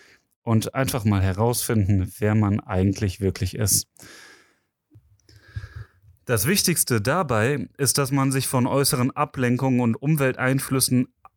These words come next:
frei macht. Wir werden jeden Tag zugebombt mit Werbung.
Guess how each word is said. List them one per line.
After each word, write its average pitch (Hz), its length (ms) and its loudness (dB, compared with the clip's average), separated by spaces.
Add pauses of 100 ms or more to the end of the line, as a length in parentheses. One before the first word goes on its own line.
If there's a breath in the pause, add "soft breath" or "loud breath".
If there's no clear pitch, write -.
(120)
frei 143 380 -2
macht. 90 380 -2 (460 loud breath)
Wir 113 140 -2
werden 143 220 2
jeden 139 380 0
Tag 120 340 -2
zugebombt 110 680 0
mit 95 200 -6
Werbung. 95 420 0